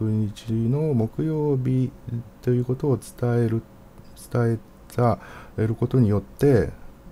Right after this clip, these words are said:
えー、誤りが生じても、その誤りに気づくことができるんです。例えば、九月二十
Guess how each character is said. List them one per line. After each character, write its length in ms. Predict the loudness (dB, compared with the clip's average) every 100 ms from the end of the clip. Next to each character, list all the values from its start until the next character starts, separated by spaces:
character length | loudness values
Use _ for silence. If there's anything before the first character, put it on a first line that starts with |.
| -4
え 500 | 0 2 2 0 0
ー、 80 |
誤 360 | 2 2 2 0
り 120 | 0
が 140 | 0 -2
生 300 | -2 -2 -2
じ 160 | -4
て 140 | -2 0
も、 380 | 2 2 0 0
そ 140 | -2
の 220 | -2 0
誤 280 | 0 0 0
り 60 | 0
に 100 | -2
気 120 | -4
づ 160 | -4
く 60 | -4
こ 120 | -4
と 120 | -2
が 120 | -2 -4
で 120 | -6
き 100 | -4
る 140 | -4
ん 40 | -4
で 120 | -8
す。 120 | -14 -20 -20 -20 -18 -10
例 360 | -6 -4 0 0
え 40 |
ば、 320 | 2 4 4 0 -6 -10
九 120 | -2 0
月 300 | 0 -2 -2
二 220 | 2 2
十 320 | 2 -2 -4